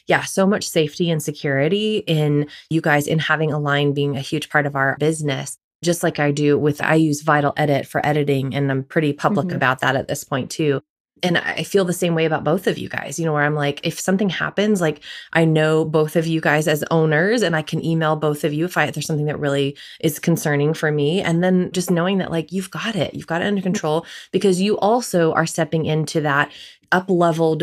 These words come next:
Speaker 1: version of entrepreneurship where you're not just the solopreneur. Like, if you, Melissa, get sick, or if you go on maternity leave, like, your business doesn't crumble because you have
Speaker 2: Mm-hmm.
Speaker 1: people, you have a system, you have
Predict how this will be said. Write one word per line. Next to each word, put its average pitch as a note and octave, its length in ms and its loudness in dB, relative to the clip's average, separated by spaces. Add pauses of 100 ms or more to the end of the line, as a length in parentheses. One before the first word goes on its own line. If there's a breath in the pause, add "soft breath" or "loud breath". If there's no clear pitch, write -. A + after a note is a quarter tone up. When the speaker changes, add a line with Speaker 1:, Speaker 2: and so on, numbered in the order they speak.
Speaker 1:
version D#3 500 0
of C#3+ 120 -6
entrepreneurship D3+ 880 -2 (160)
where E3 180 4
you're D#3+ 160 2
not D#3+ 300 2
just E3 240 -4
the D3 80 -4
solopreneur. - 760 -6 (340 loud breath)
Like, D#3+ 200 0
if E3+ 140 0
you, A#3+ 540 4
Melissa, F3+ 680 0
get E3 220 0
sick, D3 480 -4
or E3+ 180 2
if D#3 160 -4
you G3+ 580 0 (300 loud breath)
go F3 160 0
on F#3 120 6
maternity F3+ 580 2
leave, C#3+ 460 0
like, F3 260 2
your G3 140 4
business G3 420 0
doesn't E3+ 320 -4
crumble - 540 -2
because E3+ 320 -2
you F3 80 -2
have F#3 280 2
Speaker 2:
Mm-hmm. E3+ 140 -4
Speaker 1:
people, E3 400 -2
you E3 120 -2
have E3 200 0
a F3+ 80 -2
system, D#3 480 -4
you C#3+ 100 -2
have D#3 400 -2